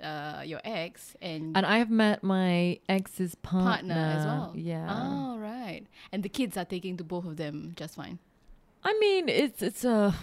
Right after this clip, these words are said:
Speaker 2: oh, it's a difficult, this is quite a complicated situation, right, for
Speaker 1: Mm.
Speaker 2: everybody. Um, obviously the kids, f-, I, I try to look at it like it's just more people who care about them.
Speaker 1: Yeah, yeah,
Speaker 2: It takes
Speaker 1: yeah.
Speaker 2: a village to raise kids anyway.
Speaker 1: It
Speaker 2: Uh,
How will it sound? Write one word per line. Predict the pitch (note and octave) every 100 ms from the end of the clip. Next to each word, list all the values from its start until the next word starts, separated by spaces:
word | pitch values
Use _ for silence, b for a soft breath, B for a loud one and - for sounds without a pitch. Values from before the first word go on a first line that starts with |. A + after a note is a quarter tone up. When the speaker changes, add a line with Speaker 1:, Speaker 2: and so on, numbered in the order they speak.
| -
Speaker 2:
oh, | A#3+ E3+ - -
it's | F#3+
a | A3
difficult, | - - - - A3+ D#3+
this | F#3+ A3+
is | G3
quite | - F#3
a | B2+
complicated | - F3 F#3+ F3+ D#3 D3+
situation, | - - D3 B3+ C#4
right, | C4+
for | A#3
Speaker 1:
Mm. | G3+
Speaker 2:
everybody. | E3 D#3+ D#3+ E3+ B B B -
Um, | D#3 D#3 D#3+ D#3 - - _ _ -
obviously | F3 G3+ - G3
the | E3
kids, | - G3+ F#3+ - -
f-, | - - -
I, | F#3+ F#3+
I | F#3+
try | - A3+
to | A#3
look | G3
at | G3
it | F3+
like | F3 D3+ -
it's | - -
just | G3+ A3 -
more | D#3+ E3 F3
people | - F3 E3
who | D#3
care | D3+ - C#3+
about | B2+ C3+ A2
them. | - G#3+
Speaker 1:
Yeah, | A#3+ B3+ A3+
yeah, | G#3+ G#3
Speaker 2:
It | G3
takes | G3+ E3+
Speaker 1:
yeah. | E3
Speaker 2:
a |
village | F3 F3 -
to | E3
raise | D#3 D#3
kids | - D#3+ D3+
anyway. | D#3+ D3+ C3 C3 B2+
Speaker 1:
It |
Speaker 2:
Uh, | G#3